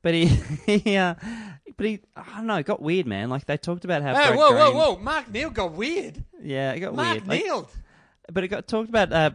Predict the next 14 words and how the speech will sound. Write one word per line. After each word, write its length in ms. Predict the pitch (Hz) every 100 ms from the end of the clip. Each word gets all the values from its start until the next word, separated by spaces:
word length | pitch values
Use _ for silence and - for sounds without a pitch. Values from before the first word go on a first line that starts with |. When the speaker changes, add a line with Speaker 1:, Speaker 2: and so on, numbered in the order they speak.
| -
Speaker 1:
uh, 220 | 143 139
Brad 320 | 131 143 135 -
Green 380 | 131 127 127
had 160 | 120 120
the 80 | 123
captaincy 500 | - 120 123 110 123
taken 300 | 120 110 113
off 180 | 113 -
him 140 | 107
when 140 | 104 107
Neal 180 | 107 104
showed 300 | - 104 107
up. 380 | 98 98 - -
Speaker 2:
Yeah. 360 | 151 185 147